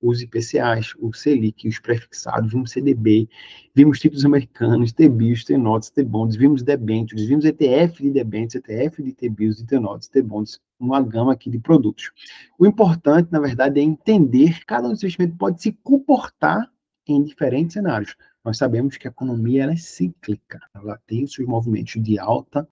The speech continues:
e queda, crises, e incertezas políticas já acontecem em todo o planeta. Rumores de guerras, tudo isso vai impactando e você vai ter que fazer o movimento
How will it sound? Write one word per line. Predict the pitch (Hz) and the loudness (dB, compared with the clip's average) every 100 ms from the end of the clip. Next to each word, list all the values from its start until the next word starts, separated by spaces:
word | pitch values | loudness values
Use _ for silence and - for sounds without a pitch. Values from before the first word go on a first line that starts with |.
| - | -8
e | |
queda, | 113 - 113 117 120 110 - | -8 -4 0 2 2 0 2
crises, | 139 127 135 120 110 107 - - _ _ _ | 6 8 8 6 0 -6 -8 -14 _ _ _
e | 131 | 4
incertezas | 139 139 135 127 - 131 120 | 6 6 2 -2 0 -2 -4
políticas | - 135 127 131 135 | -2 2 2 0 -6
já | 139 | -6
acontecem | - 156 151 175 | -4 -2 -2 -2
em | 165 | -2
todo | - 151 190 | 0 2 2
o | |
planeta. | - 240 143 - 92 - | -2 0 2 0 -6 -4
Rumores | 127 123 139 113 | -2 4 4 2
de | 107 | -2
guerras, | 107 139 139 135 | 0 0 0 -2
tudo | 143 | -2
isso | 135 - | -2 -2
vai | 135 | -6
impactando | - - - 127 147 | -6 -10 -4 0 0
e | |
você | 147 - | -2 -4
vai | 139 | -6
ter | 135 | -6
que | 143 | -4
fazer | 127 | -2
o | 131 | 0
movimento | 151 160 135 120 139 | 2 4 4 2 -4